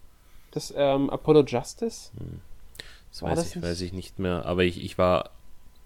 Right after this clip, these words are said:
Speaker 2: begeistert und verwirrt zugleich, das kann ich mich erinnern,
Speaker 1: Mhm.
Speaker 2: weil ich nicht auf die Lösung kam, weil ich einfach nicht daran gedacht hätte, dass ich jetzt ein System zuklapp und das wäre eine Lösung.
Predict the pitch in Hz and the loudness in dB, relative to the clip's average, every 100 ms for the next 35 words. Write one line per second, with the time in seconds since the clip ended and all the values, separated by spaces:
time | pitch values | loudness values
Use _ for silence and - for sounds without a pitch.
0 | - - - 90 101 - 110 104 - 90 | -10 -2 4 6 6 4 2 2 0 -4
1 | 90 92 92 - - 82 - 80 110 123 | 0 0 0 -4 -8 -8 -4 0 0 -2
2 | - - - 90 90 85 85 87 104 104 | -6 -6 -2 -2 -2 -2 0 0 0 -2
3 | 104 - - - 131 131 87 67 80 - | -6 -12 -14 -6 -2 2 2 2 -2 -6
4 | - 76 101 104 113 135 - - - - | -10 -4 0 4 6 4 2 -10 -12 -8
5 | 101 - 98 90 104 95 85 80 76 76 | -6 -2 2 4 4 2 -2 -4 -8 -8
6 | - 90 90 90 82 95 92 101 92 - | -10 0 2 2 0 -4 2 2 2 -6
7 | - - - - - - - 98 120 131 | -20 -20 -20 -20 -20 -18 -6 2 4 4
8 | - 107 98 95 98 113 - - 92 98 | 2 4 4 4 6 4 4 -2 0 0
9 | - 90 90 90 - 87 85 - - 104 | -4 -4 -2 -4 -4 -6 -4 -4 2 6
10 | 117 113 - 90 - 90 95 - 90 80 | 6 4 -4 -8 -2 0 0 -2 -6 -6
11 | - 82 80 76 95 87 78 | -2 -2 0 0 2 2 -4